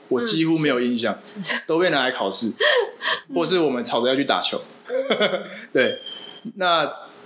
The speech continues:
Speaker 1: 印象中没有讲过所谓的同性恋，是连这三个字都没有出现在课本过了。
Speaker 2: 嗯。
Speaker 1: 我，我蛮笃定的。
Speaker 2: 嗯。
Speaker 1: 对，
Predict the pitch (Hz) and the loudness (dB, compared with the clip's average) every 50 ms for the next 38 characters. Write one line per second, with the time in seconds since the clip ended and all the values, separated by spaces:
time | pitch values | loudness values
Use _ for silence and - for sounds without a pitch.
0 | - - _ 220 190 180 165 175 185 170 151 143 139 147 139 139 135 135 131 131 | -20 -6 _ 0 2 2 4 2 2 2 2 0 2 2 2 2 2 2 2 2
1 | 139 156 151 135 - 127 107 95 95 98 98 131 135 127 120 117 110 107 - - | 4 4 2 2 2 0 -2 -2 -4 -6 -2 0 2 4 4 4 2 0 -2 -2
2 | - 104 110 127 131 120 117 113 110 110 104 110 107 110 110 110 123 127 123 120 | -2 0 2 2 4 4 4 2 2 0 0 -2 -2 -2 0 0 2 2 2 2
3 | 110 101 - - - - - - - - 165 147 - - - - 139 143 143 151 | 0 -2 -4 -8 -16 -20 -20 -6 -2 0 0 0 0 -4 -14 -4 -2 -2 0 2
4 | 170 170 170 151 147 135 120 123 135 139 127 127 120 110 95 - 120 117 117 117 | 2 2 2 2 2 0 0 0 0 2 2 2 2 0 0 -2 0 0 2 4
5 | 117 113 117 123 117 107 104 - - - - 60 - - - - - - - 330 | 2 2 2 0 0 0 -2 -4 -6 -4 -2 -2 -2 -2 -6 -14 -12 -4 0 2
6 | 320 311 302 302 294 285 285 269 123 - - 135 - 139 143 147 139 143 156 156 | 2 2 2 0 -4 -4 -2 0 2 2 2 2 2 0 2 2 2 2 0 0
7 | - 139 120 110 104 127 120 107 98 - - - - - - 240 233 208 180 185 | 0 0 0 0 2 2 2 2 0 -2 -6 -14 -16 -6 -2 0 0 0 -2 -2
8 | 196 - - - - - - 202 | -6 -10 -16 -10 -2 0 2 2